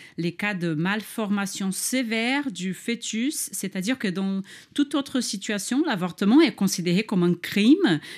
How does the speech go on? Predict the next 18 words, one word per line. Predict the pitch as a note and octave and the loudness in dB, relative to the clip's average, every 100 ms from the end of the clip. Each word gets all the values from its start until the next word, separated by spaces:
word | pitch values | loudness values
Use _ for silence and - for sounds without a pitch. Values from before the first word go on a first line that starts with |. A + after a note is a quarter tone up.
| - | -6
entraînant | E3 - F#3+ C#4 A3+ | -4 2 4 6 4
jusqu'à | G3+ F3+ | 0 -2
trois | - B3 F4 C4+ | -2 0 2 6
ans | D4 | 6
d'emprisonnement. | B3 F#3+ F#3 F3 E3+ - F#3 - F3+ F3 E3+ G3 G4 - - - | 6 4 0 0 -2 0 2 2 2 4 4 4 2 0 -18 -2
Le | F3 | -2
choix | - G#3 | 0 0
personnel | A#3 A3 - G#3 G#3+ A3+ | 0 0 2 4 4 4
de | F#3+ | 2
la | F3 F3 | 2 0
femme, | F3 B3+ D#4+ F4 | 0 0 2 2
par | F3 | 0
exemple, | F3 F3 C#4+ E4 | 0 2 2 2
ne | F3+ D#3+ | 2 2
compte | - G3+ - | 0 -6 -2
pas | G#3+ G#3+ | -4 0
du | C#4+ | -2
tout. | - C#3+ | -2 -6